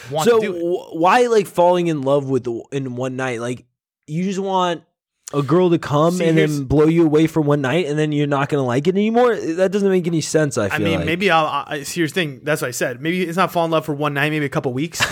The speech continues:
Speaker 1: <laughs> Just depends on how much I really
Speaker 2: Yes.
Speaker 1: fuck with you. But that's the thing, though. It's like, uh, falling in love with one night, ideally, in an ideal world, I'd have multiple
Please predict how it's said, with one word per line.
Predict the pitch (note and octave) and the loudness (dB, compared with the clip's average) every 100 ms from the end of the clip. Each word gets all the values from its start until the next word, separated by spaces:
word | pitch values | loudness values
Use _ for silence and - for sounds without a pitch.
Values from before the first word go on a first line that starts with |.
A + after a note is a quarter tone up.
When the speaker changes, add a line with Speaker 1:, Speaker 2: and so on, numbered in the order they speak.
| - - - | -8 -14 -2
Speaker 1:
<laughs> | C#4 - G4+ F4+ C#4+ F#4+ - F#4+ - E4 F#4+ _ _ _ - - - A3 | 0 2 0 2 0 0 -2 -6 -6 -12 -14 _ _ _ -20 -20 -14 -6
Just | C#4+ | -4
depends | A3+ G3+ A3+ A#3 | -4 0 0 0
on | G#3+ | 0
how | G#3 G3+ | 0 0
much | F#3 G3+ G3 | -2 -2 0
I | |
really | F3+ D#3+ D3 | 2 2 2
Speaker 2:
Yes. | A2 | 0
Speaker 1:
fuck | E3 F3+ | -2 -2
with | G3 | -4
you. | A3+ A#3+ - - | -8 -10 -18 -2
But | C4 | -2
that's | C#4 | -2
the | A#3+ | -6
thing, | C#4 | -6
though. | A3+ | -4
It's | F#3 F#3+ | -4 -4
like, | F3+ D#3+ | -6 -8
uh, | - - - _ | -16 -20 -20 _
falling | - A3 B3 | -4 0 0
in | A3 | 0
love | A3 | 0
with | F3+ | 0
one | F3+ | 0
night, | F3+ G3 E3+ | 0 -2 -2
ideally, | D#3+ D#3 A#2+ A#3 B3 C3 D#3 - | -2 -2 -2 0 0 -2 -12 -16
in | D3 | -8
an | |
ideal | D#3 C#3 D#3+ G3+ | -6 -4 -2 0
world, | C#3 C#3 D3 _ _ _ _ _ _ - | -2 -8 -10 _ _ _ _ _ _ -2
I'd | D#3+ | 0
have | F3 F3 C#3+ | 2 0 -2
multiple | D3 D#3 G#3+ - - B2+ D#3+ | -4 2 2 0 -6 -8 -10